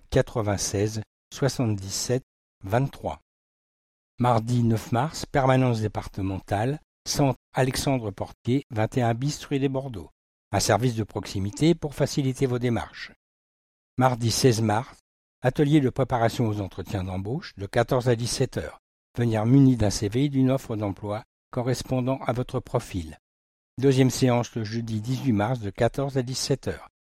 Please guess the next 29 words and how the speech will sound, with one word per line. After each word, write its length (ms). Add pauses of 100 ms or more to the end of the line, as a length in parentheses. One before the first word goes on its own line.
(380)
Inscription 640 (160)
zéro 320
un 80
quarante-six 500
soixante-seize 920 (280)
cinquante 600
zéro 320
zéro, 360 (540)
direction 480
de 100
l'économie 540
et 40
de 120
l'emploi, 500
soixante-treize 800
rue 160
de 80
Paris. 400 (800)
Vendredi 500
vingt-six 380
mars, 340
permanence 580
du 120
Conseil 400
de 100
l'énergie, 720
M 260
V 300
E, 100